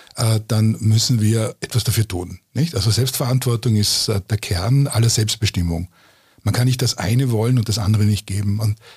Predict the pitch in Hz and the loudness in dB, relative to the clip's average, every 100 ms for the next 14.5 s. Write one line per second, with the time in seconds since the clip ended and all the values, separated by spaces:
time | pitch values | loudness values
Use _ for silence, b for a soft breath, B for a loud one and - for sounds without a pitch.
0 | B 117 107 - - 147 131 139 135 147 | B -4 -2 -2 0 0 0 0 0 0
1 | 143 143 147 151 139 147 170 208 - 110 | 0 0 0 0 0 -2 0 -2 0 0
2 | 139 135 - B B B B 123 123 - | 0 -2 -8 B B B B -2 -2 -4
3 | - 127 123 107 120 180 180 135 156 165 | 0 0 0 0 2 2 2 2 2 2
4 | 143 135 131 135 123 120 120 - 92 98 | 0 0 0 -2 -4 -2 -2 -2 -2 -2
5 | 101 - - 131 - 95 92 110 135 127 | -4 -8 -6 -6 -6 -8 -2 0 2 2
6 | 127 - - - 120 127 143 139 101 - | 0 -4 -8 -2 0 0 0 0 0 -2
7 | - 113 143 123 - 135 123 - B B | -4 -2 0 -2 -2 0 0 0 B B
8 | B 104 - 127 - 110 98 104 90 90 | B -6 -4 -4 -4 -2 0 -2 -4 -4
9 | 170 170 151 139 131 104 98 104 104 95 | -4 -2 0 0 -2 -4 -4 -4 -4 -6
10 | 98 - 104 165 156 151 B B B B | -8 -6 -2 0 0 -2 B B B B
11 | B B 117 139 - 147 143 139 127 120 | B B 0 0 0 0 0 0 0 0
12 | - 123 117 127 123 123 120 - 120 135 | -2 -2 0 2 2 2 -2 -4 -2 2
13 | 117 120 135 113 107 - 131 131 151 - | 2 2 2 0 0 0 2 2 0 -2
14 | - 131 127 117 185 | -2 -2 0 2 0